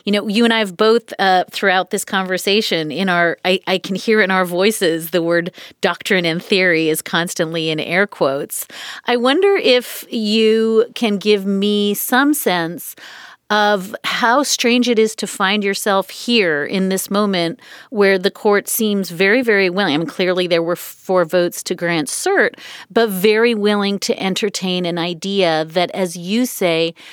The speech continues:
has no meaningful <laughs> foothold in doctrine, in constitutional structure, in text, or in history. Does this signal something really perilous to you,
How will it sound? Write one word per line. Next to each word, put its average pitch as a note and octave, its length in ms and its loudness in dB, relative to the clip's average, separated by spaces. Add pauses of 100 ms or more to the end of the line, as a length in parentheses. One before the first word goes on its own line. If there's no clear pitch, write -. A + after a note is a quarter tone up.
(140)
has G#3+ 260 -2
no G#3+ 380 4
meaningful G#3+ 600 0
<laughs> - 0 -
foothold F3 800 0 (260)
in G#3+ 220 0
doctrine, G#3 640 2
in G3 160 -4
constitutional F#3+ 760 -4
structure, F#3 480 0
in F3+ 220 -2
text, - 360 -4
or G3 80 0
in F3 120 -2
history. F3 640 -2 (680)
Does A3 220 2
this F4 140 2
signal D4 680 0
something B3 1000 0
really A3+ 340 4
perilous B3+ 680 -2
to - 160 -6
you, F4+ 440 0